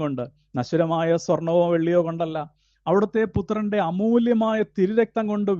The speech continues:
വീണ്ടെടുത്ത് ഞങ്ങൾക്ക് വീണ്ടും തന്നിരിക്കുന്നു എന്ന തിരിച്ചറിവ് വചനത്തിലൂടെ തരുന്നതിന് നിനക്ക്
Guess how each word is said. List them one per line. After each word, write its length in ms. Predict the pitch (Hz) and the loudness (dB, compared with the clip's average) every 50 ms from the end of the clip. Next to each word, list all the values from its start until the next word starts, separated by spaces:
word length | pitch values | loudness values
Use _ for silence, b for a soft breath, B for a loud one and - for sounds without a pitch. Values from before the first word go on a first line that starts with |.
| 151 | 0
വീണ്ടെടുത്ത് 720 | 170 185 220 233 240 240 233 240 233 226 180 _ _ 226 233 - _ _ _ _ _ _ | 0 0 2 0 0 4 4 4 4 2 0 _ _ -6 -6 -6 _ _ _ _ _ _
ഞങ്ങൾക്ക് 400 | 156 160 175 180 185 190 165 202 180 160 | 0 0 0 0 -4 -4 -2 -4 0 0
വീണ്ടും 300 | 165 190 214 226 220 247 220 | 2 2 2 2 2 2 2
തന്നിരിക്കുന്നു 580 | 190 170 170 180 185 175 180 175 190 185 185 190 185 170 | 2 0 0 0 -2 -2 -2 -2 -2 -2 -2 -2 -2 -2
എന്ന 160 | 160 160 156 160 160 _ _ _ _ _ _ _ - | -4 -4 -8 -8 -8 _ _ _ _ _ _ _ 0
തിരിച്ചറിവ് 640 | 170 165 190 202 - - 233 196 156 151 131 113 113 123 _ _ _ _ _ _ _ _ _ | 0 2 2 -2 -2 0 0 0 0 0 -4 -6 -8 -10 _ _ _ _ _ _ _ _ _
വചനത്തിലൂടെ 760 | - 123 120 123 127 151 160 151 180 170 170 165 165 170 156 156 156 _ | -2 -2 -2 0 0 -2 -2 -2 -2 -2 0 0 0 -2 -2 -4 -4 _
തരുന്നതിന് 500 | 156 135 131 135 135 139 139 135 131 135 131 _ _ _ _ | -2 -2 -2 0 -2 -2 -2 -2 -4 -6 -8 _ _ _ _
നിനക്ക് 260 | 120 120 131 123 - | -4 -4 -4 -4 -6